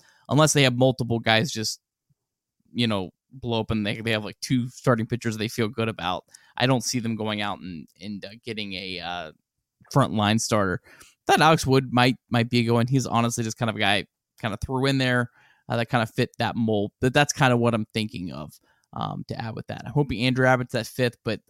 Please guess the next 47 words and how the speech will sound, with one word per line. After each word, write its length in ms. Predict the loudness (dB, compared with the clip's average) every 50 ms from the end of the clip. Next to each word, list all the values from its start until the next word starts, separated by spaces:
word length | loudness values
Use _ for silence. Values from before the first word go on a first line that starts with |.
| _ -10
I 60 | -6
think 140 | -6 -4 -4
there's 120 | -4 -6
probably 300 | -4 -4 -4 -4 -4 -6
three 240 | -8 -8 _ -8 -6
or 60 | -6
four 240 | -8 -6 -6 -6 -6
guys 260 | -6 -8 -8 -8 -10
that 140 | -12 -14 -14
could 140 | -12 -10 -10
maybe 320 | -10 -10 -10 -12 -12 -14 -16 _
get 140 | -14 -14 -12
into 260 | -12 -12 -12 -14 -14 -14 -12
that. 180 | -12 -14 -14 -16 _ _ _ _ -20 -20 _ _ -20 _ _ _ _ _ _ _ _ _ _ -2
Uh, 160 | 0 0 2 2
Ian 220 | 4 4 6 6 6
Happ 360 | 6 4 4 4 4 2 2
is 140 | 0 2 4
my 180 | 4 4 4
guy 200 | 6 6 4 4
that 120 | 6 4 4
I'm 120 | 4 4
having 280 | 4 4 2 2 0 0
take 240 | 0 0 0 0 0
over 340 | 2 2 2 4 2 2
left 280 | 4 4 4 4 2 0
field. 680 | -2 -2 0 4 4 4 6 4 2 2 0 -4 -6 -6 -10 _ _
Uh, 600 | -2 2 2 4 4 4 4 4 4 2 0 -2 -6 -12 _ _ _ _ _ _ _ _
uh, 200 | -20 -18 -18 -16 -8
just 380 | -4 -2 -2 -2 -2 -4 _
crushed 320 | _ 0 2 2 2 0 0
the 80 | 2
Reds 200 | 2 2 4 4
over 120 | 2 2 2
the 80 | 2
weekend. 320 | 0 -2 -2 -4 -4 -4 -4
This 120 | -6 -6
was 120 | -8 -10 -10 _
built 200 | -12 -12 -12 -14 _
way 200 | -16 -12 -12 -10
before 360 | -10 -12 -12 -10 -8 -8 -8 -6
that. 260 | -6 -6 -6 -6 -8 _ _
So, 540 | _ -10 -8 -6 -6 -4 -6 -6 -8 -10 -10 -10
uh, 300 | -10 -10 -8 -10 -12 -14 -16 _ _ _ _ _ _ _
uh, 280 | -20 -20 -20 -20 -20 _ _ -12
but 100 | -6 -2
yeah, 300 | 0 2 2 2 2